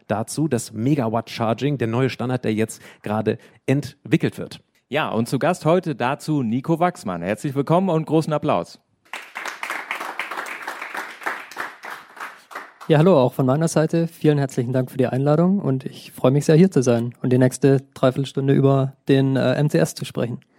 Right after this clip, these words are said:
Speaker 2: Ja, ich stelle Sie noch mal ganz kurz vor. Sie sind Head of Electrify Research bei der Unternehmensberatung P drei.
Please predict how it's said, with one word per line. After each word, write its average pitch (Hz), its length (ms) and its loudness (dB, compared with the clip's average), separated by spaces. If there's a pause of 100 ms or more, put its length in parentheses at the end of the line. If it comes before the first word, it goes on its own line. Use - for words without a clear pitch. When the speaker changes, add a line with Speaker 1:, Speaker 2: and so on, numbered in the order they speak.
(240)
Speaker 2:
Ja, 135 120 2
ich 165 100 0
stelle 170 160 4
Sie 170 60 4
noch 170 60 6
mal 147 120 2
ganz 143 180 0
kurz 135 220 0
vor. 180 500 -2
Sie 143 260 -2
sind 147 380 0
Head - 180 -6
of 151 160 -2
Electrify 127 600 0
Research 147 600 2
bei 110 200 -2
der 117 200 -4
Unternehmensberatung 101 1080 -4
P 98 200 -4
drei. 95 500 -4